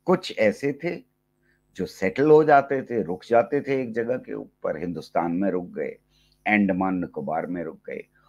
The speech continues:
और टापुओं के बीच में क्योंकि बर्फ जम गई, इसलिए एक जगह से दूसरी जगह जाने के रास्ते बन गए। पानी नीचे गया तो बहुत जगह के ऊपर अंदर नीचे जो पहाड़ हैं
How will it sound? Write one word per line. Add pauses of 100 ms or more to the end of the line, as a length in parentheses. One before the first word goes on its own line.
(240)
और
टापुओं
के
बीच
में
क्योंकि
बर्फ
जम
गई,
इसलिए
एक
जगह
से
दूसरी
जगह (340)
जाने
के
रास्ते
बन
गए। (480)
पानी
नीचे
गया (360)
तो
बहुत
जगह
के
ऊपर
अंदर
नीचे
जो
पहाड़
हैं